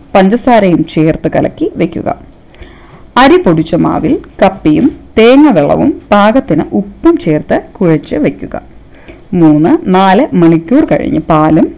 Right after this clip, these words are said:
വെള്ളവും ഒഴിച്ച് കലക്കുക. ചീനച്ചട്ടി അടുപ്പിൽ വെച്ച് എണ്ണ പുരട്ടി മാവ് ഒഴിക്കുക. ശേഷം ഒരു പാത്രം കൊണ്ട് മൂടി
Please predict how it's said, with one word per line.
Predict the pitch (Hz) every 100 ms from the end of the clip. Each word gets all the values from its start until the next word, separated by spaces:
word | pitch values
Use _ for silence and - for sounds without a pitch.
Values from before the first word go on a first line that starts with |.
| - 202
വെള്ളവും | 220 294 359 262
ഒഴിച്ച് | 311 302 -
കലക്കുക. | - 226 - - - - - - - - - - - - - - -
ചീനച്ചട്ടി | 294 330 339 - 165 - -
അടുപ്പിൽ | 175 180 196
വെച്ച് | 180 175 226 311 -
എണ്ണ | 185 196
പുരട്ടി | 214 156 - - 285 175
മാവ് | 165 160 156 165 -
ഒഴിക്കുക. | 160 151 160 87 - - - - -
ശേഷം | 175 156 156 196 302 - - - -
ഒരു | 240 240
പാത്രം | 240 233 240 302 277
കൊണ്ട് | - 147 - - 269
മൂടി | 180 180 165